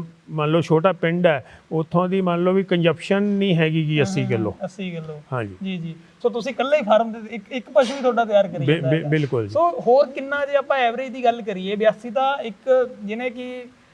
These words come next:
Speaker 2: ਇੱਕ ਮਾਰਕ ਸੈੱਟ ਕਰਤਾ, ਬੈਂਚਮਾਰਕ ਸੈੱਟ ਕਰਤਾ ਵੀ ਬਿਆਸੀ ਲੀਟਰ ਹੈ। ਹੋਰ ਜੇ ਆਪਾਂ ਨਾਰਮਲ ਪ੍ਰੋਡਕਸ਼ਨ ਦੀ ਗੱਲ ਕਰ ਲਈਏ, ਕਿੰਨੇ ਪਸ਼ੂ ਹੈ, ਕਿੰਨੇ ਕਿੰਨੇ ਵਾਲੇ ਆ ਇੱਥੇ?
Speaker 1: ਦੇਖੋ, ਮੇਰੇ ਕੋਲੇ ਆਹ ਸ਼ੈੱਡ ਦੇ ਵਿੱਚ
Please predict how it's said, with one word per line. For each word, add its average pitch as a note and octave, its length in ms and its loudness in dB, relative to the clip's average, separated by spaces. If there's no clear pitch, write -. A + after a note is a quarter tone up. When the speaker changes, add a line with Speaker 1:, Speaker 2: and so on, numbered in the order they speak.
Speaker 2:
ਇੱਕ A3+ 120 -2
ਮਾਰਕ G#3+ 320 4
ਸੈੱਟ A#3 260 2
ਕਰਤਾ, G#3 300 4
ਬੈਂਚਮਾਰਕ A3 460 2
ਸੈੱਟ G#3+ 200 0
ਕਰਤਾ G3 280 0
ਵੀ B3+ 80 -6
ਬਿਆਸੀ A3+ 300 2
ਲੀਟਰ G#3 300 -8
ਹੈ। E3 120 2
ਹੋਰ G#3 380 0
ਜੇ C4 60 0
ਆਪਾਂ B3+ 240 0
ਨਾਰਮਲ A#3 320 -4
ਪ੍ਰੋਡਕਸ਼ਨ A#3 420 0
ਦੀ A#3+ 100 -6
ਗੱਲ G3 140 4
ਕਰ F3 180 -2
ਲਈਏ, E3+ 180 -10
ਕਿੰਨੇ B3+ 320 -6
ਪਸ਼ੂ G#3+ 360 -2
ਹੈ, G#3 80 -4
ਕਿੰਨੇ A3 220 -8
ਕਿੰਨੇ G#3 180 -8
ਵਾਲੇ F#3 180 -4
ਆ - 20 -6
ਇੱਥੇ? E3 280 -10
Speaker 1:
ਦੇਖੋ, D#3+ 640 2
ਮੇਰੇ D3 280 2
ਕੋਲੇ E3 240 0
ਆਹ D#3 180 0
ਸ਼ੈੱਡ E3 240 0
ਦੇ D#3 140 -2
ਵਿੱਚ E3 480 -2